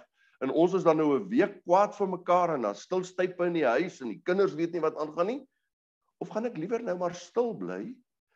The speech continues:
tot daai persoon se damwal genees en sy rede, sy redelikheid weer na vore tree? Dis jou keuse. Nou, om hierdie paar verse af te sluit wat ons nou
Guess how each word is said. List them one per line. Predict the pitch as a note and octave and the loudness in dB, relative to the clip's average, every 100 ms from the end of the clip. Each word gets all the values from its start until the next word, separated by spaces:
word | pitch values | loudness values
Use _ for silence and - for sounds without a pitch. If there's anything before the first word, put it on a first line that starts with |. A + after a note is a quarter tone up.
| _ _ | _ _
tot | - B3 | -6 0
daai | D#3+ F#3 | 2 2
persoon | A3 F3+ - F#3 F3 | -2 -8 -4 -4 -4
se | - | -6
damwal | A#2+ G2 C3+ G3 A2 G#2 B2+ A#3 - _ _ _ _ _ - | -4 -2 -2 -4 -2 -2 -4 -8 -14 _ _ _ _ _ -8
genees | D3+ B2 G#2 F#3+ B2+ - - - _ _ _ | -6 -4 -6 -4 -6 -8 -20 -20 _ _ _
en | B2+ C#3 | -8 -8
sy | - D#3 C3 | -4 -4 -2
rede, | F#2 A2+ G3+ G#3 F2+ - _ _ _ _ _ | -4 -4 -4 -4 -8 -12 _ _ _ _ _
sy | A2+ G#2+ | -6 -6
redelikheid | G2+ D3 G3 D#3+ - F#2 G#2+ F3 - _ _ _ _ _ _ | -6 -2 0 -2 -4 -4 -2 -4 -8 _ _ _ _ _ _
weer | F2 G2+ E3 | -10 -6 -6
na | D3+ C3 | -6 -12
vore | - D3 D#3 C3 | -8 -6 -6 -8
tree? | - - - _ _ _ _ | -12 -16 -16 _ _ _ _
Dis | G#2+ E3 | -2 -2
jou | D#3+ E3 - | -4 -6 -6
keuse. | G3 B3 - - - _ _ _ _ _ _ _ _ _ _ _ | -8 -6 -8 -14 -14 _ _ _ _ _ _ _ _ _ _ _
Nou, | A2+ D#3 D#3 - _ _ _ _ _ _ _ _ _ | 4 4 4 -2 _ _ _ _ _ _ _ _ _
om | F#3 G3 | 0 0
hierdie | C3 A3 C#4 | 0 -2 -2
paar | - A3 A3+ | 2 2 2
verse | - F3+ G3+ F#3 | 2 2 2 -2
af | - E3 | -4 -4
te | E3+ | -2
sluit | E3 - D3+ C#3+ B2 | -2 0 0 0 0
wat | A#2 | -2
ons | A#2+ A#2 | -2 -2
nou | A2+ | -2